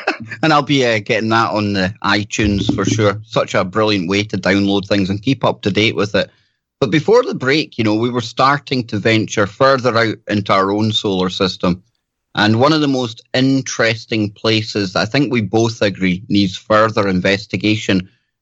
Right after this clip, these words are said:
is one of the moons around Saturn. And there's many moons there, but this one is Europa. Now, we hear about Europa a lot. I've even heard nasa talking about the potential for going there on a mission at some point.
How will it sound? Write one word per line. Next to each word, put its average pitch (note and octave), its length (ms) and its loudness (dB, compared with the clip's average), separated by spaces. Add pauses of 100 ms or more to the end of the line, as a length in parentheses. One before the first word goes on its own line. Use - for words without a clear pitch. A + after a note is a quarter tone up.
is G#2 140 2
one C#3+ 180 4
of E3 60 2
the D3 80 2
moons A#2 560 0 (120)
around G2 400 2
Saturn. A2 600 -2
And G#2 120 0
there's B2+ 140 0
many D3+ 300 2
moons F#2+ 360 0
there, F#2 240 0
but G2 180 -4
this C3+ 220 -2
one G2+ 340 0
is G2+ 300 0
Europa. G2+ 800 0 (640)
Now, F2 80 0
we F#2 120 2
hear A#2 180 2
about G2+ 240 2
Europa F#2+ 720 0 (120)
a F2 80 0
lot. G2+ 400 2
I've F2+ 100 -6
even G2 200 -2
heard F#2 280 -2
nasa A2 560 -2 (280)
talking A2+ 360 -2
about F#2+ 280 -2
the F#2 80 -8
potential A2+ 640 -2
for G#2+ 180 -4
going G#2+ 340 2
there A#2+ 220 0 (160)
on G2 80 0
a F#2+ 60 2
mission G#2+ 420 2
at - 140 -4
some C#3+ 240 2
point. D3+ 380 0